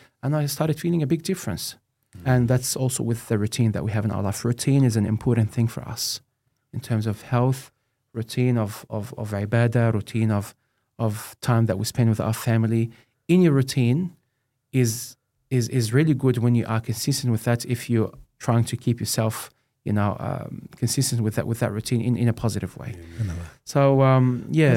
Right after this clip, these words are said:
Speaker 3: SubhanAllah, that's amazing.
Speaker 2: Amazing.
Speaker 1: Yeah.
Speaker 2: Allah
Speaker 1: Ma-,
Speaker 2: barik
Speaker 1: ma-,
Speaker 2: fik.
Speaker 1: many
Speaker 3: Yeah,
Speaker 1: challenges.
Speaker 3: well, I've heard, I've heard, SubhanAllah, so many, so many, like, even, like, in,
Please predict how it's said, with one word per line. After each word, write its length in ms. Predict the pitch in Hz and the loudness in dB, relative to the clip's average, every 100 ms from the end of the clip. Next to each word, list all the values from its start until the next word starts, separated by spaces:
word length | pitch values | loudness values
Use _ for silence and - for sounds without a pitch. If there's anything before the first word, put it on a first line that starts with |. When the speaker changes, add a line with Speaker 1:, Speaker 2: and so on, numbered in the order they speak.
| 101 | 4
Speaker 3:
SubhanAllah, 400 | 143 165 95 101 | 4 4 4 2
that's 140 | 107 | 2
amazing. 440 | 104 110 131 107 | 2 4 4 4
Speaker 2:
Amazing. 420 | 95 101 - 95 85 | 6 6 6 6 4
Speaker 1:
Yeah. 60 | |
Speaker 2:
Allah 180 | 87 90 | 0 0
Speaker 1:
Ma-, 60 | 139 | 0
Speaker 2:
barik 100 | - | 2
Speaker 1:
ma-, 80 | 160 | 4
Speaker 2:
fik. 80 | 156 | 4
Speaker 1:
many 200 | 170 147 | 6 8
Speaker 3:
Yeah, 60 | 151 | 8
Speaker 1:
challenges. 320 | 139 139 131 | 6 6 6
Speaker 3:
well, 140 | 147 151 | 4 6
I've 160 | 135 110 | 6 8
heard, 200 | 147 165 | 6 6
I've 160 | 123 107 | 4 6
heard, 220 | 135 135 | 6 6
SubhanAllah, 460 | - - 113 107 | 0 2 4 4
so 180 | 98 113 | 4 4
many, 240 | 113 107 104 - | 6 4 2 -6
so 140 | - 113 | 0 2
many, 160 | 107 | 4
like, 160 | 98 104 | 2 2
even, 240 | 135 104 | 4 4
like, 160 | 90 - | 2 0
in, 220 | 101 92 | -4 -4